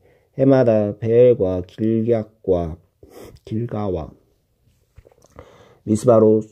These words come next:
순회하여 그 모든 곳에서 이스라엘을 다스렸고 라마로 돌아왔으니 이는 거기서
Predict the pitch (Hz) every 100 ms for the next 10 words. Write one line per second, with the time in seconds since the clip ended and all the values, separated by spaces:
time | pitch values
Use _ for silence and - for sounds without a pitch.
0 | _ _ _ - 135 135 135 139 135 113
1 | 95 139 _ _ _ - 101 104 131 160
2 | 156 147 127 117 117 117 113 101 117 107
3 | 107 123 120 107 90 98 92 - 110 82
4 | - _ _ _ - 104 110 110 113 110
5 | 113 107 98 101 - 120 123 123 120 120
6 | 123 123 110 113 113 135 135